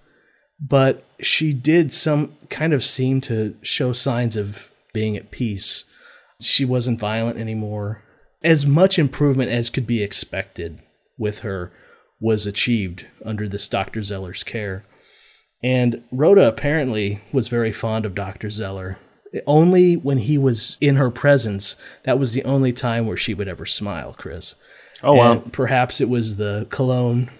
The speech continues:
Speaker 1: that he was wearing or the sound of his voice, but that seemed to be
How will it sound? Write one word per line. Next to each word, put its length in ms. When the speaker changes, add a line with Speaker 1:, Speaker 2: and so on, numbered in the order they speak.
Speaker 1:
that 100
he 60
was 160
wearing 420
or 100
the 80
sound 300
of 80
his 120
voice, 540
but 300
that 220
seemed 260
to 100
be 400